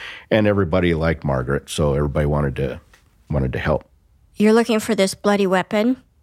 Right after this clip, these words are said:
Speaker 1: Yes.
Speaker 2: Okay.
Speaker 1: And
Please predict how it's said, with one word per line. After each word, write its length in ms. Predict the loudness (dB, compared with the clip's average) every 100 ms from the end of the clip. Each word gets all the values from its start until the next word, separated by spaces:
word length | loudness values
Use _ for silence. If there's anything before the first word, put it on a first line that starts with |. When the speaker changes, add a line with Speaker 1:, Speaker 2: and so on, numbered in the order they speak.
| _
Speaker 1:
Yes. 380 | -2 -2 -2 -12 _ _ _ _ _
Speaker 2:
Okay. 300 | -4 -2 -2 -6 _ _ _ _ _ -20 _
Speaker 1:
And 440 | 0 2 2 0